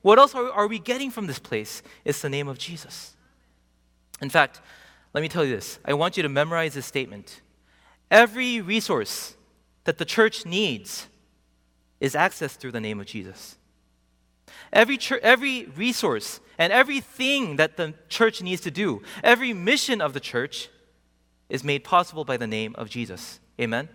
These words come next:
The mission statement of the church requires the name of Jesus. There's no other way about it. Why is Jesus so powerful? Why is his name enough? Colossians one fifteen through eighteen. Let me just read it to you. It by itself is a blessing.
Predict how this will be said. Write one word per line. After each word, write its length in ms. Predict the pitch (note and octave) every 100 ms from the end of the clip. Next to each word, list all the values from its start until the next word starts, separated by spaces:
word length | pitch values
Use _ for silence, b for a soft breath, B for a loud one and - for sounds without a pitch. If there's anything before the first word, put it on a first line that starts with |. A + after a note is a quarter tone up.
| _ _ _ _ _ _ _ _ _ _ _ -
The 80 | C#3+
mission 280 | G3 A#3+ A3+
statement 360 | A#3 G#3+ G#3
of 60 | F#3
the 100 | D#3
church 420 | - F3+ D3 - b b
requires 760 | E3 - A3 C4 B3+ C3 - - -
the 80 | C#3+
name 280 | B2+ C3 C#3
of 120 | B2+
Jesus. 440 | F3 C#3 - - _ _ _
There's 180 | D#3 C#3
no 160 | F3 A3+
other 160 | G#3
way 140 | G3 F#3
about 240 | F3+ F#3+
it. 260 | D#3 - - _ _ _ _ _ _ _ _ - - B B B
Why 280 | C#3 G#3 C#4+
is 240 | C4+ A#3
Jesus 300 | - F#3+ F3+
so 180 | - F3
powerful? 440 | - D3 C#3 -
Why 160 | A2 G3+
is 100 | A3+
his 180 | G#3+ D3
name 320 | D#3 E3 E3+
enough? 480 | C#3+ B2+ - - - b b b b
Colossians 480 | G3 G3+ A3 F#3
one 160 | E3+ F3+
fifteen 280 | F#3+ F#3 F3+
through 160 | E3
eighteen. 360 | D#3 E3+ - B2
Let 100 | D3+
me 60 | A3+
just 220 | G#3 E3
read 180 | F#3+ G3+
it 80 | G3
to 120 | G#3
you. 220 | A3 A#3 B B
It 180 | G3 -
by 120 | G3+
itself 360 | E3 - F3+ E3+
is 100 | C#3
a 40 |
blessing. 460 | - B2 - G#2